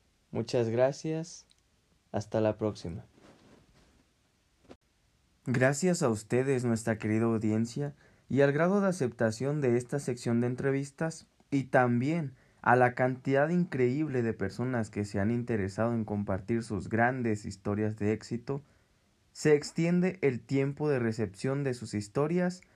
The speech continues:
hasta finales del mes de marzo de este dos mil veintidós.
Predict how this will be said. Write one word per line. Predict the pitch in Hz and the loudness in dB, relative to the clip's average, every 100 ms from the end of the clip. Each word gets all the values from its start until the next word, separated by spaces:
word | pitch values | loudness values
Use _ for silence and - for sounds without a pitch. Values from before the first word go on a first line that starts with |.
| _ _ _ _ | _ _ _ _
hasta | 123 127 139 | 4 4 2
finales | 131 139 147 170 185 151 | 2 2 2 4 2 2
del | 123 | 2
mes | 120 143 180 180 | 2 2 0 0
de | 131 | 2
marzo | 117 135 160 - 185 | 4 4 2 -2 -2
de | 143 117 | 0 0
este | 123 143 | 0 -2
dos | 127 107 | -2 0
mil | 113 110 | 0 0
veintidós. | 110 104 87 71 - | -2 -2 -6 -8 -14